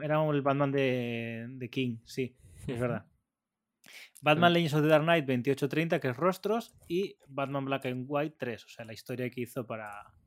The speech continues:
Speaker 1: para Batman Blanco y Negro. O sea que sí, ese, ese tomo existe. Por lo
Speaker 2: <laughs>
Speaker 1: menos en americano está
Speaker 2: Claro.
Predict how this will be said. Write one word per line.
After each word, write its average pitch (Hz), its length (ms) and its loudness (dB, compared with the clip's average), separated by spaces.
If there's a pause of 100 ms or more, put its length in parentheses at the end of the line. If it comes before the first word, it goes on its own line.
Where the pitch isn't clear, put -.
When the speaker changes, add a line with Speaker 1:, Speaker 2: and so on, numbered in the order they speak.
(320)
Speaker 1:
para 120 180 -6
Batman 120 320 -2
Blanco 113 440 -6
y 110 100 -12
Negro. 107 240 -10
O - 40 -16
sea - 160 -12
que 113 80 -14
sí, - 200 -10
ese, 147 300 -6
ese 190 220 2
tomo 214 220 6
existe. - 500 -4 (360)
Por - 100 4
lo 127 80 4
Speaker 2:
<laughs> - 0 -
Speaker 1:
menos 147 240 4
en 151 240 2
americano 151 640 2
está 135 440 4
Speaker 2:
Claro. 127 200 2